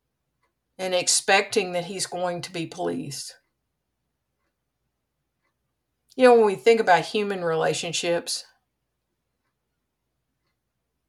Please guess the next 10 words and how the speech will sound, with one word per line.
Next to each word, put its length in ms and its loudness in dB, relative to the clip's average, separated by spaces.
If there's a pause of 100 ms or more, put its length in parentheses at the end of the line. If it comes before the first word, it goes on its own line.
(760)
if 240 -10
you 380 -4 (200)
have 320 0
someone 760 -4 (1600)
that 220 -6
you 140 0
are 260 4
under 360 -2
their 320 0
authority, 760 -6